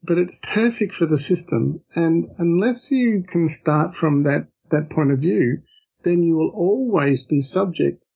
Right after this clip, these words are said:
to that system's perfection of the way that money moves, um, not only around the system, but through you and back around the system.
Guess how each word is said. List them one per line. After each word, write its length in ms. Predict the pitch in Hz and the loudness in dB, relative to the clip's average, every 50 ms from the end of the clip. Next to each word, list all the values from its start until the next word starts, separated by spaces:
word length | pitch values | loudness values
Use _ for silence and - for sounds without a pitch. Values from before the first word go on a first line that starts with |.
| _ _ _ - | _ _ _ -2
to 80 | - 160 | -2 0
that 240 | 156 151 147 - - | 0 0 -2 -4 -6
system's 800 | - - - 190 - - - - 147 143 151 151 151 - - _ _ _ _ - | -10 -4 -4 -4 -4 -4 -4 -2 0 2 2 2 0 0 -2 _ _ _ _ -10
perfection 960 | - - 170 143 - - - - 214 233 226 - - - 143 139 135 139 135 - _ _ _ _ _ - | -4 -2 -2 -2 -4 -6 -2 -2 -2 -2 0 -2 0 2 2 2 2 0 -2 -6 _ _ _ _ _ -8
of 260 | 170 160 147 143 139 | -4 -2 -2 0 0
the 80 | 143 | 0
way 260 | 139 143 143 147 147 139 | 0 0 0 0 0 0
that 260 | 139 147 135 135 - | 0 -2 -4 -2 -2
money 260 | 139 143 139 147 143 | -2 0 0 0 0
moves, 680 | 135 139 143 143 139 139 139 135 135 131 - - - _ _ _ _ _ _ _ _ _ _ _ _ - | 0 0 0 0 0 0 0 0 0 -2 -4 -6 -8 _ _ _ _ _ _ _ _ _ _ _ _ -6
um, 340 | - 147 139 131 131 - - | -2 0 0 0 0 0 0
not 160 | 156 156 165 | 0 0 0
only 240 | 160 151 147 143 135 | 0 0 0 2 0
around 260 | 135 135 139 135 131 | 0 0 0 0 2
the 80 | 131 135 | 0 0
system, 480 | 131 - 139 - - - 147 135 135 135 | 0 -2 -4 -4 -2 -2 0 0 0 0
but 260 | 139 143 143 - - | 0 -2 -4 -4 -6
through 320 | - - - 190 175 151 | -4 -4 -2 0 0 0
you 540 | 147 147 151 190 233 240 196 135 123 139 - - | 2 0 0 0 0 2 2 0 0 -2 -4 -4
and 240 | - 143 135 135 139 | -2 0 0 2 2
back 180 | 139 135 131 135 | 0 0 -2 -2
around 340 | 131 131 135 131 131 131 127 | -2 -2 -2 0 0 0 0
the 80 | 127 | -2
system. 540 | - - 160 135 - - 135 120 120 - - | -2 -2 -4 -4 -2 -2 -2 -2 -2 -2 -4